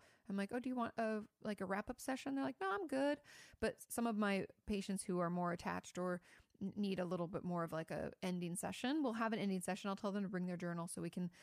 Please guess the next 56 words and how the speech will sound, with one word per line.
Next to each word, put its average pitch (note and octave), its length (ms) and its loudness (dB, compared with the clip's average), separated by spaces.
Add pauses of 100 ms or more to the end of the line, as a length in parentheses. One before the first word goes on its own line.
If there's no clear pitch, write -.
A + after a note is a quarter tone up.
(140)
go G3+ 120 2
back E3+ 320 0
to F#3 80 -2
when F3 100 0
they F3 100 -2
first G3 380 0
started F3 300 -2
seeing F3+ 280 -4
me. E3+ 240 -2
I'll F#3+ 180 4
read F3+ 200 2
my F3 220 2
notes, G3 420 2
some A#3+ 280 0
of A#3 140 -2
my A#3 120 2
notes A#3+ 220 0
from A#3+ 160 2
that A3+ 180 2 (220)
session, B3 360 0 (280)
and G#3 120 2
I'll G3 80 4
have F#3 160 2
them F3+ 220 4
read F#3+ 180 2
from F3+ 140 -2
their F3+ 140 2
journal, F#3 360 2
and A3+ 80 2
we'll G3 100 2
see - 200 0
how G3+ 160 0
far D3+ 200 0
they've D#3 160 -2
come. - 220 -8
And F3+ 100 -6
that - 140 -6
can G3 120 -6
be E3+ 100 -4
really - 180 -8
nice - 260 -8
too. - 200 -8 (480)
Um, F#3 540 2
but D4+ 100 0
yeah, F4 100 4
I A3+ 60 2
think B3+ 140 0
those A3+ 140 2
are G#3+ 40 0
just G3 180 -2
the G3 80 -2
ways G#3 280 0
that A3 100 -2
I A3 60 0
utilize A3 520 -4
journaling. B3+ 480 -6